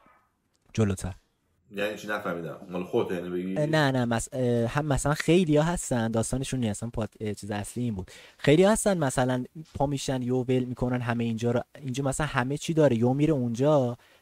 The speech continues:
Speaker 1: بعد دی به صفر می‌خوره. چون باید دیده باشی، چون خودت اونجا بودید، خیلیا اینجوریان، یو به صفر می‌خورن.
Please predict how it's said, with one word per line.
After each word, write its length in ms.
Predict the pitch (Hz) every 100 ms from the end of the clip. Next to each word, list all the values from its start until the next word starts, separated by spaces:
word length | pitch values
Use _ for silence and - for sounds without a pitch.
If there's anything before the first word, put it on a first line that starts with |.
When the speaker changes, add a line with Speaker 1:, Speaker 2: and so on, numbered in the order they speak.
| -
Speaker 1:
بعد 180 | 143
دی 80 | 170
به 80 | 175
صفر 340 | - 139 135 -
می‌خوره. 380 | 131 - 127 139
چون 140 | 147
باید 160 | 139 143
دیده 160 | 127
باشی، 220 | 143 107 -
چون 120 | 113
خودت 200 | 120 113
اونجا 200 | 107 110
بودید، 280 | 113 143 -
خیلیا 380 | 147 160 117
اینجوریان، 380 | 104 101 98 101
یو 140 | 107 113
به 100 | 110
صفر 340 | - 110 -
می‌خورن. 480 | 110 - 107 101 92